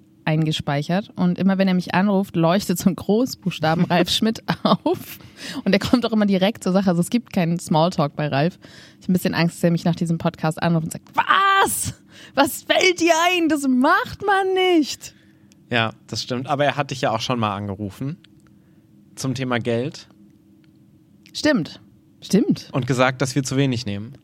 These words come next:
Speaker 1: Stimmt. Das hab ich ganz vergessen, ja.
Speaker 2: Ja.
Speaker 1: Ja.
Speaker 2: Ähm, denn man muss sagen, Geld ist ein Thema, was uns sehr lange und sehr viel beschäftigt hat, gerade seitdem wir uns entschieden haben, Improvisationstheater professionell und zu unserem Hauptberuf zu machen.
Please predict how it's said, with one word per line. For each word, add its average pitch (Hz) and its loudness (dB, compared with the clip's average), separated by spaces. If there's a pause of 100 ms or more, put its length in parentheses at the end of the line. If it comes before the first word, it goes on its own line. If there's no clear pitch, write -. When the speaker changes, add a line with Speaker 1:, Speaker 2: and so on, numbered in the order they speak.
(220)
Speaker 1:
Stimmt. - 0 (180)
Das 196 -4
hab 208 0
ich - -4
ganz 214 2
vergessen, 180 0
ja. 214 2
Speaker 2:
Ja. 120 0 (240)
Speaker 1:
Ja. 214 0 (360)
Speaker 2:
Ähm, 120 0
denn 170 2
man 147 4
muss 147 0
sagen, 160 2
Geld 165 0
ist 160 -2
ein 156 -2
Thema, 170 0
was 135 0
uns 135 -4
sehr 143 2
lange 160 0
und 147 -6
sehr 139 -2
viel 151 -2
beschäftigt 147 -2
hat, 131 -2
gerade 135 0
seitdem 139 0
wir 135 0 (340)
uns 143 -2
entschieden 170 0
haben, 143 0
Improvisationstheater 135 -4
professionell 139 -2
und 120 -10
zu 135 -10
unserem 113 -4
Hauptberuf 120 -2
zu - -12
machen. 104 -8